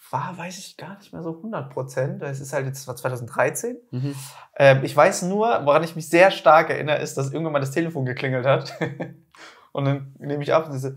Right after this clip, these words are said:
Speaker 1: „Ja, schönen guten Tag, hallo, hier ist Dominik Schmidt von Brainpool. Wir machen die, wir machen T V Total, wir würden dich gerne einladen.“ Und ich so, <laughs> „Genau.“ <laughs> Ich hab's einfach, ich hab gedacht, mich verarscht jemand, weil damals,
Speaker 2: Mhm.
Speaker 1: das war so diese krasse Marco Fono-Zeit. Kennst du die noch?
Speaker 2: Nee.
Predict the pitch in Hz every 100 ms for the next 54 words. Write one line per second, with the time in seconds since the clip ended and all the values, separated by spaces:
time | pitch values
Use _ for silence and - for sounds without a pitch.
0 | - _ _ 196 262 262 269 247 247 262
1 | 262 233 180 180 202 202 - - 175 165
2 | 196 - 180 151 143 151 170 165 156 151
3 | 151 151 165 170 160 156 139 165 190 156
4 | 160 175 156 151 151 123 127 135 147 -
5 | 151 175 - 160 - 170 - 180 - -
6 | 131 113 117 - _ _ - - - -
7 | - 311 240 160 180 165 185 175 185 180
8 | 165 185 - 185 - 143 160 - 160 139
9 | 131 139 143 143 139 156 156 147 143 -
10 | 165 165 151 156 139 175 214 226 - 127
11 | - 196 - 226 240 285 - 120 120